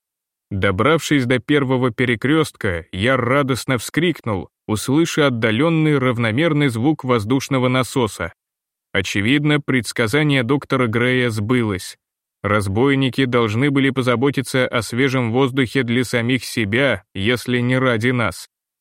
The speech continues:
Да и пора было позаботиться об этом. Это стало всем ясно, когда мы почувствовали, насколько легче становилось дышать по мере приближения к машинному отделению.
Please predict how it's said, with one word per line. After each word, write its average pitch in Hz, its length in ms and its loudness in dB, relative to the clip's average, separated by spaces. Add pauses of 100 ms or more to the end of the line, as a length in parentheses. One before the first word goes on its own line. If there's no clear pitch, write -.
(200)
Да 95 180 -2
и 127 140 2
пора 143 360 2
было 156 260 2
позаботиться 143 800 0
об 123 120 0
этом. 92 340 -4 (580)
Это 131 280 0
стало 143 340 2
всем 156 320 0
ясно, 131 540 0
когда 107 320 -2
мы 117 120 0
почувствовали, 135 920 0 (100)
насколько 151 520 0
легче 143 460 0
становилось 139 640 0
дышать 123 560 -2 (100)
по 110 120 0
мере 139 320 0
приближения 131 760 0
к - 80 -18
машинному 120 680 0
отделению. 113 880 -2